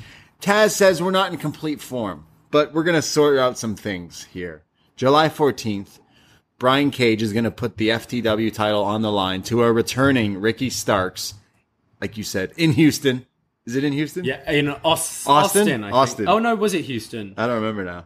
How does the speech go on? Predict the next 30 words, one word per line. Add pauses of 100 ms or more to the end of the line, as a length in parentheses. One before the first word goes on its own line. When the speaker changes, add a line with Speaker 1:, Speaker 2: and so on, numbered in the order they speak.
Speaker 2:
No,
me
neither. (400)
Austin
Speaker 1:
Uh,
Austin.
Speaker 2:
is
what
I
wrote,
anyway. (200)
Speaker 1:
Yeah. (480)
Austin. (340)
Uh,
and
says, (280)
We're
gonna (540)
to
have
a
match
between
the
two (200)
people
from
F
T
W.